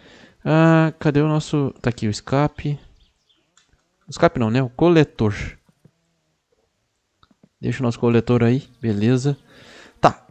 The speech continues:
enfim. A gente tá com as coisas prontas, né, pra competir agora no próximo... Próximo rally. Não dá pra vacilar. Beleza. Deixa eu ver uma coisa aqui, as solicitações... É,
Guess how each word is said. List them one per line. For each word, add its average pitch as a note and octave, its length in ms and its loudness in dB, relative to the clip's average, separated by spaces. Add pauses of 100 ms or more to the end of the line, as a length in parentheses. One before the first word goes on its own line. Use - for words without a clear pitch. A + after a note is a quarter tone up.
enfim. A3+ 960 0 (1040)
A G3+ 60 2
gente G#3 220 0
tá C4+ 100 4
com - 100 -8
as A#3 120 0
coisas G3+ 260 6
prontas, G3 640 2
né, C#3 240 0
pra D#3 420 2 (380)
competir F3+ 680 2
agora D#3+ 440 4
no D#3+ 120 -2
próximo... D3 800 2 (1300)
Próximo D3 380 4
rally. D#3 420 6 (220)
Não B2+ 200 -4
dá C3+ 140 6
pra D3+ 140 4
vacilar. C#3+ 680 2 (220)
Beleza. G2 560 2 (1120)
Deixa B2+ 200 -6
eu B2+ 60 -2
ver B2+ 60 -2
uma C3 160 -2
coisa B2 260 0
aqui, A#2+ 180 -2
as C3 80 0
solicitações... D#3+ 1500 -6
É, C3 240 -2